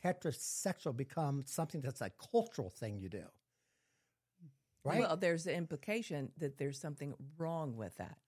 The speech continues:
Speaker 1: Yeah.
Speaker 2: because it elevates it. That word says that it's been elevated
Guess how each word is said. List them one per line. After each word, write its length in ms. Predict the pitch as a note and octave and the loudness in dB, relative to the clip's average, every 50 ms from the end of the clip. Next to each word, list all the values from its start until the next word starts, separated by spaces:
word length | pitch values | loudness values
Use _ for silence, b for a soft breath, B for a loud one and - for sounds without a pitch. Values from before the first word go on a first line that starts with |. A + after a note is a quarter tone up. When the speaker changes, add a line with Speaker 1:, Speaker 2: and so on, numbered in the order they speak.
| _ _ _ _ _ - | _ _ _ _ _ 6
Speaker 1:
Yeah. 140 | A#3 B3 - | 8 8 8
Speaker 2:
because 200 | - E3+ D#3 D3+ | 8 4 4 4
it 180 | E3 - - - - | 2 0 2 2 4
elevates 580 | F#3 G3+ G3 F3+ D3 C#3+ B2 G#2 - - - | 6 6 6 4 4 2 2 0 0 -4 -6
it. 140 | - - - | -8 -6 -2
That 220 | - D#3 E3 - - | 2 2 2 2 2
word 380 | D#3+ D#3 D3+ D3 D3+ D3+ D3+ - _ _ _ _ _ _ - | 2 2 4 2 2 0 -2 -8 _ _ _ _ _ _ -6
says 220 | - D#3+ C#3+ C3+ C3+ | -2 -2 0 0 0
that 120 | D3+ C#3 - | -2 -2 -2
it's 140 | D3 C3+ | -4 -4
been 240 | - - D#3+ D3 C#3+ - - | -2 -2 -2 -2 -2 0 0
elevated 640 | D#3+ E3+ E3 E3 C#3+ D3 D3 D3 C3+ C3+ C3+ C3+ | 2 2 2 2 2 2 2 4 4 4 2 2